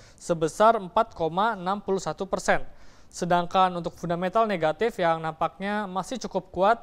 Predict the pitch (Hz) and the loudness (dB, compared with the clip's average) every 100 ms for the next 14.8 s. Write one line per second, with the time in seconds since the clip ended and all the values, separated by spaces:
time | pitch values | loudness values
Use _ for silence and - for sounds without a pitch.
0 | - - - - 180 175 233 214 196 175 | -6 -20 -20 -10 -8 -2 -2 -2 -4 -4
1 | 170 220 233 226 - - 175 165 170 170 | -2 0 0 -4 -14 -8 -4 0 0 0
2 | 214 185 170 160 147 214 226 196 170 165 | 0 2 2 0 0 2 2 2 0 -2
3 | 160 170 165 175 160 170 226 - - - | -4 -2 0 0 -2 -4 -6 -6 -16 -20
4 | - 165 170 170 170 - 226 180 202 233 | -4 -2 0 -2 -2 0 2 4 4 4
5 | 190 180 202 - - - 190 185 180 233 | 4 2 0 -8 -6 -2 2 2 4 6
6 | 240 254 226 180 208 196 160 180 160 226 | 6 6 4 6 6 2 -4 -4 0 4
7 | 196 180 165 180 196 226 208 175 165 175 | 4 4 0 -2 0 -2 -2 2 4 4
8 | 180 175 - 202 226 233 220 - 180 208 | 2 -2 -6 -2 2 2 2 -2 0 2
9 | 180 - 156 165 165 165 - 165 160 160 | 4 2 -2 -2 -2 -4 -2 -2 0 0
10 | 175 226 247 - - - - - 196 202 | 2 0 0 -12 -20 -20 -20 -4 -2 4
11 | 220 277 262 202 214 226 196 170 175 180 | 6 6 6 6 6 6 4 6 4 4
12 | 190 165 165 165 202 254 247 190 175 175 | 2 4 4 4 4 6 4 0 -4 0
13 | 185 202 - 185 180 214 202 165 160 208 | 4 4 2 0 2 0 0 -4 0 -2
14 | 196 165 165 160 - 180 208 165 | -2 -4 -4 -4 -2 4 4 4